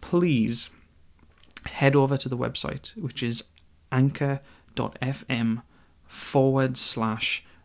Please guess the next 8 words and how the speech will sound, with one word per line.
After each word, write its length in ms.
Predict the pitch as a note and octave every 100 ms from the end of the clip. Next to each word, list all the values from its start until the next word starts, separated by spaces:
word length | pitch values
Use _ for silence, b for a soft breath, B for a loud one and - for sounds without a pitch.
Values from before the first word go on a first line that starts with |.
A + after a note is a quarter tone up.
| b
voices 520 | A#2 A#2+ A#2+ - B2
from 160 | - G#2+
the 80 | A2
northeast. 680 | A2+ A2+ A2+ A2 - - - b b b b
Press 260 | - E3 D#3+
the 100 | F3
message 440 | D#3 C#3+ D3 C3
button, 300 | - C#3 E3+